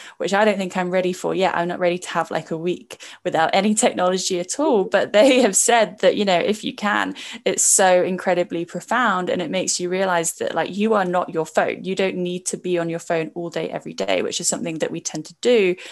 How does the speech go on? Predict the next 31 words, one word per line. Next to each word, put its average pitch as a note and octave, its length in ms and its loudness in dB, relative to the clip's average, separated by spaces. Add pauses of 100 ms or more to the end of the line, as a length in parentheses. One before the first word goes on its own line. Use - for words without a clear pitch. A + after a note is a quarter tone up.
(200)
as F3+ 160 0
spiritual - 380 -2
entrepreneurs F3 580 -2
who, D#3+ 240 -2
like - 280 -4
you F3 60 -8
said, F3 300 0
have D#3 440 -4 (380)
an - 80 -4
Instagram, F3 520 -4
things E3+ 140 -6
like - 100 -10
that. D#4 220 -2
You G3 60 -4
need F3+ 120 -8
to F#3 80 -6
reply F3+ 480 -2
to F3+ 200 -8
your - 260 -4
customers F3+ 640 -4
and D#3+ 100 -6
you E3 100 -8
need E3+ 160 -10
to D#3+ 120 -6
post - 400 -10
content - 640 -6 (220)
and F3+ 140 -6
things F3 260 -6
like - 240 -4
that. E3+ 220 -2 (300)
Um, F3 300 0